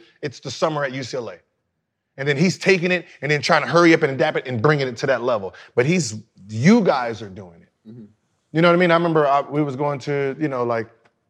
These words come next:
Speaker 1: A A U back then, and it was just this one-on-one style chucking threes. Well, that's the whole N B A now.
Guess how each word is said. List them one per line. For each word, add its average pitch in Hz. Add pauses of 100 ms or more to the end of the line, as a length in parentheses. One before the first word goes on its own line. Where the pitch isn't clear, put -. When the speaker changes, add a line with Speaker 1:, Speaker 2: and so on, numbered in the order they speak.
Speaker 1:
A 151
A 143
U 160
back 147
then, 139 (240)
and 131
it 143
was 139
just 117
this 127
one-on-one 143
style 143
chucking 156
threes. 113 (580)
Well, 139
that's 165
the -
whole 156
N 165
B 185
A 175
now. 101